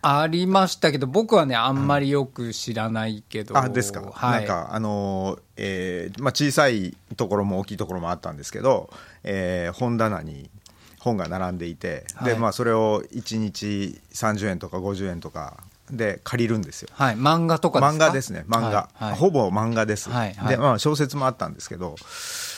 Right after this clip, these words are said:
Speaker 2: だから図書館の有料版みたいなものですね。で、
Speaker 1: はい。
Speaker 2: こういうものが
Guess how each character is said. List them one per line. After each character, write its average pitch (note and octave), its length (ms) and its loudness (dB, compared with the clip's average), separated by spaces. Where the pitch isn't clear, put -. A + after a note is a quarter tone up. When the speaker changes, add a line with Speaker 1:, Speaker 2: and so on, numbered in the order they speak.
Speaker 2:
だ F3 100 0
か C#3+ 80 2
ら B2 60 2
図 D#3+ 140 0
書 A3 100 2
館 G#3+ 260 2
の C#3+ 180 0
有 C#3 220 2
料 D#3 160 4
版 C#3+ 220 4
み C#3 80 -2
た G#2 120 -2
い E2 40 -4
な D#2+ 100 -6
も E2+ 140 -6
の E2 360 -10
で F2 100 -10
す - 140 -12
ね。 D#2 220 -14
で、 A2+ 100 0
Speaker 1:
は F#2+ 60 -4
い。 F#2 100 -16
Speaker 2:
こ G#3+ 200 -4
う A#3 60 0
い A3+ 80 -2
う A#3 80 0
も A3 140 2
の G#3 140 2
が C3 420 2